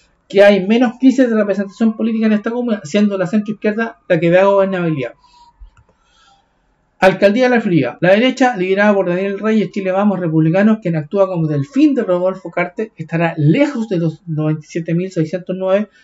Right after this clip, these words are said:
por el desgaste, la corrupción, abusos que golpea a Chile Vamos, será seguido por Carol Espinaza del Partido Social Cristiano. Porque además no hay un traspaso automático entre Carter y Daniel Reyes, ¿cierto?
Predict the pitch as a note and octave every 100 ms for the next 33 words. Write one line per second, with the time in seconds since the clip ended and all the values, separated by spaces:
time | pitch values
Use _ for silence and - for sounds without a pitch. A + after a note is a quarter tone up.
0 | _ _ - D#3 D3+ C#3+ C#3+ G#3+ G#3+ A3
1 | F#3 F3+ F3+ - G#3+ A3 _ F3+ F#3 A3+
2 | A3+ A#3+ - _ D#3+ D#3 D3+ D3+ G3 G3
3 | E3 F3 E3 E3+ G3+ A3+ A3+ _ _ _
4 | - D3+ E3+ E3+ D#3+ E3 D#3+ E3+ E3+ D#3+
5 | D#3 D#3 F3+ F3+ F3+ - D#3+ - E3 G3
6 | G3+ G#3+ E3+ D#3+ D#3+ F3 E3 - F3+ E3
7 | D#3 - D3+ - _ _ _ _ _ _
8 | _ _ _ _ _ _ _ _ _ _
9 | _ D#3+ F3 F3+ G3+ G#3 G#3+ G#3 - F3
10 | G#3+ G#3 F#3 - F3+ G3+ F#3+ E3+ C#3+ D3
11 | E3 E3+ - D#3+ D3 C#3 C3 C#3 C3+ C3+
12 | D3+ A#2 G#2 D#3+ D#3+ C4